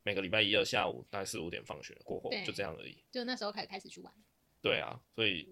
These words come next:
Speaker 1: 觉得你们蛮辛苦的啊，就是从那么十八岁，大家是爽爽去念大学，可是你们是这样子在生活。
Speaker 2: 嗯。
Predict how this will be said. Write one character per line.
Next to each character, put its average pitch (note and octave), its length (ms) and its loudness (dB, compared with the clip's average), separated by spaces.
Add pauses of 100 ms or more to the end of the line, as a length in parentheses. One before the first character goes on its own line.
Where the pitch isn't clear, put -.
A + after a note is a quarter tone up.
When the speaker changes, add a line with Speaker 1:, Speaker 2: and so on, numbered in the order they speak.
Speaker 1:
觉 - 200 0
得 A#2+ 80 6
你 A2 40 2
们 F2+ 140 0
蛮 F#2 160 0
辛 G#2 160 -2
苦 G2 160 -8
的 - 80 -4
啊， - 220 -8
就 A#2 100 0
是 A#2+ 40 2
从 A#2 140 -2
那 G2 60 -4
么 G#2+ 180 -2 (160)
十 - 140 -6
八 G#2 180 6
岁， G#2 220 2
大 G#2 180 2
家 G#2 80 4
是 G#2+ 60 0
爽 F#2+ 180 -4
爽 C#2 160 -4
去 G2 120 -6
念 F#2 120 -2
大 E2 200 -4
学， - 140 -14
可 - 120 -14
是 F#2+ 60 -4
你 G#2 60 -4
们 C#2 140 -6
是 F#2 120 -10
这 E2+ 80 -4
样 E2+ 100 -4
子 - 140 -12
在 D#2 200 -6
生 - 160 -6
活。 - 140 -12 (200)
Speaker 2:
嗯。 G3 300 -12